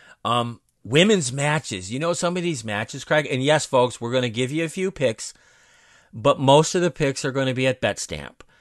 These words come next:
You have to go to betstamp dot app. They're going to be tracking all our plays. Uh, I've been testing the software over there for the last week. I haven't done so great. I've been picking dogs, and Craig has been teasing me behind the scenes 'cause I've been shooting at dogs.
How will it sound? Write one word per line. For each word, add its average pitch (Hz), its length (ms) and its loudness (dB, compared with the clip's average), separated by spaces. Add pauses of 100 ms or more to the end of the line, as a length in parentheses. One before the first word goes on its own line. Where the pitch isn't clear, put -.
(160)
You 110 140 -2
have 120 120 0
to 135 60 -6
go 131 140 2
to 117 80 2
betstamp 143 640 0
dot 135 260 4
app. 107 320 -2
They're 120 240 2
going 156 280 0
to - 140 -6
be 147 140 -2
tracking 139 560 0
all 113 240 4
our 131 160 4
plays. 117 600 -2 (400)
Uh, - 60 -18 (240)
I've 120 140 0
been 123 120 0
testing 139 380 0
the 127 120 -2
software 135 580 2
over 131 200 4
there 135 200 4
for 127 160 -4
the 120 100 2
last 127 320 4
week. 151 320 0 (240)
I - 60 -6
haven't 143 320 4
done 151 200 4
so 147 200 0
great. 143 320 2
I've 127 140 0
been 104 120 -4
picking 139 340 -2
dogs, 131 460 4
and 110 220 -6
Craig 139 240 2
has 127 100 -4
been 131 160 -4
teasing 135 360 -2
me 135 120 -2
behind 127 320 -4
the 117 60 -4
scenes 139 500 -4 (340)
'cause 110 180 -2
I've 123 140 2
been 120 120 0
shooting 135 360 -2
at 127 200 -2
dogs. 131 480 6